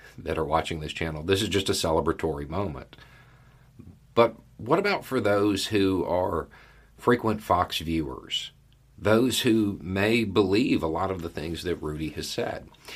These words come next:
You have to wonder why Fox would suddenly <laughs> decide to, to stop, uh, allowing them on the, the channel. I mean, they're good for ratings.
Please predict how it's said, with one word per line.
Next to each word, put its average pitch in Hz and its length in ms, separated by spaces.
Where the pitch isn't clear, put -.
You 92 120
have 120 200
to 131 60
wonder 107 280
why 95 540
Fox - 680
would 110 280
suddenly 120 480
<laughs> - 0
decide 110 600
to, 92 140
to 90 120
stop, 110 500
uh, 85 280
allowing 104 360
them 95 140
on 98 160
the, 76 160
the - 80
channel. - 560
I - 60
mean, 98 120
they're 87 100
good 120 240
for 73 100
ratings. 110 600